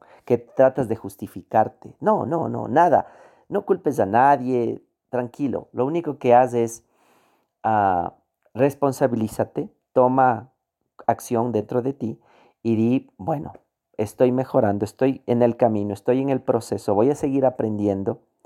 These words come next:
y la próxima vez lo practicaré y mejoraré mi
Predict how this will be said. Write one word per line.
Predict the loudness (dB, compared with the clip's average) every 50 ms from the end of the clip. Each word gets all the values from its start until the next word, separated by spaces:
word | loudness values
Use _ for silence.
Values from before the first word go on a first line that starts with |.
| _ _ _ -20 -20 _ _ _ _ _ _
y | -2 0 2 2 0 0 0
la | 0 2 2 2 2
próxima | -2 -2 -2 -4 -6 -4 -4 -2 -2
vez | 0 -2 -2 -4 -6 -10 -16 _ _ _ _ _ _ _ _
lo | -2 2 2 2 2
practicaré | 2 0 0 0 -4 -10 -6 -2 0 0 2 2 0 -2 -4 -8 _ _ _ _ _ _ _ _ _ _ _ _ -6
y | -6 -4 -4 -4 -6 -8 _ _ _ _ _ _ _ _ _ _ _ _ _ _ _ _ _ _ _ -20 -20 -10 _ 0
mejoraré | 2 2 2 2 2 2 4 6 6 6 4 4 2 0
mi | -2 -4 -4 -4 -4 -4 -4 -6 -8 -12 _